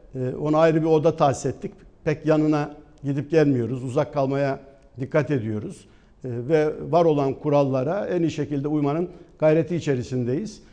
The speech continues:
E, zaten evin patronu da eşim olduğu için onun <laughs> uygulamalarının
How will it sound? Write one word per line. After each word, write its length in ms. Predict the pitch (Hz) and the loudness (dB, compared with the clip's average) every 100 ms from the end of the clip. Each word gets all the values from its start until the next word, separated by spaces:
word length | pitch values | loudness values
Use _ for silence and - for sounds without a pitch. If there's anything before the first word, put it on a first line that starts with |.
| - - - | -20 -20 -8
E, 140 | 160 | -6
zaten 460 | 151 175 170 170 156 160 | 0 0 2 2 0 2
evin 420 | 165 170 165 - - | 2 2 0 -6 -4
patronu 460 | - 160 165 160 151 | 0 2 2 0 2
da 240 | 156 151 - | 2 2 0
eşim 280 | 156 175 156 | -2 0 0
olduğu 300 | 156 151 156 | 0 2 0
için 400 | 104 185 202 - - _ - | 0 -4 -6 -10 -20 _ -2
onun 340 | 156 180 180 - - - - - - - | 4 6 6 0 -12 -20 -20 -20 -18 -2
<laughs> 200 | 135 139 | 0 2
uygulamalarının 1000 | 165 165 165 156 151 147 143 147 214 | 2 4 6 6 4 4 2 0 0